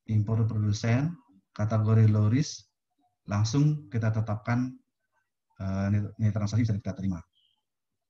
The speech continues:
Kemudian untuk yang tapi dia kategorinya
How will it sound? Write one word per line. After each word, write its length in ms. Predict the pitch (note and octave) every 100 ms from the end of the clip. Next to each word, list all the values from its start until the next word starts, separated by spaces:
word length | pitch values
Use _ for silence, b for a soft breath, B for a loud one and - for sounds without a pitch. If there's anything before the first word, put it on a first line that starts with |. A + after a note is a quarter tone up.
| _ _ _ _ _ _ _ _ _ _ _ _ _ _
Kemudian 600 | G#2+ G#2+ A2+ C3+ E3+ - _ _ _ C3
untuk 320 | C#3 E3 F#3 -
yang 360 | D#3 D3 C#3 C#3 _ _ _ _ _ _ _ _ _ _ _
tapi 480 | C3 C3+ - A2+ C#3+
dia 160 | C#3+
kategorinya 640 | C#3 C3 B2 A#2 A#2+ B2